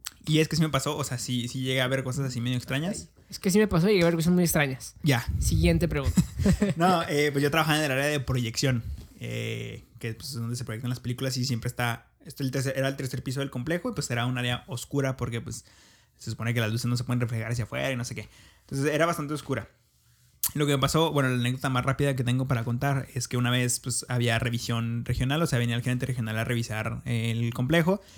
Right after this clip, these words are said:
Speaker 1: y, pues, tienes que tener tu área limpia y todo porque si no te caga y así. Entonces yo tenía, eh, para entrar a proyección tenías un cuadrito, como un, un espacio y luego en ese cuadrito había unas escaleras de caracol. Eh, ese cuadrito tenía que estar limpio, también tenía que estar trapeado y todo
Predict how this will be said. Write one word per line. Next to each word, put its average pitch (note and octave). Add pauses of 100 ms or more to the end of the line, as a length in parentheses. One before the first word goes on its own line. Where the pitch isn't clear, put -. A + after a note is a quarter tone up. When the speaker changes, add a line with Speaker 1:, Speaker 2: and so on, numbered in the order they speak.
(180)
Speaker 1:
y, C#3+
pues, B2
tienes B2+
que -
tener B2
tu C3
área A#2+
limpia D3
y C3
todo B2
porque B2
si A2+
no G2+
te G#2+
caga G#2
y -
así. - (320)
Entonces C#3
yo C#3+
tenía, D3+ (180)
eh, C#3
para C3
entrar B2+
a -
proyección E3+
tenías C3
un C3
cuadrito, C#3+
como C3
un, B2+
un C3+
espacio D#3
y C3+
luego B2
en B2
ese B2+
cuadrito B2+
había A#2+
unas A#2
escaleras A2+
de A#2
caracol. B2 (800)
Eh, C3+
ese C#3
cuadrito C#3+
tenía C3
que A#2+
estar B2+
limpio, B2+
también B2
tenía A#2+
que A2
estar A#2+
trapeado B2+
y B2
todo C3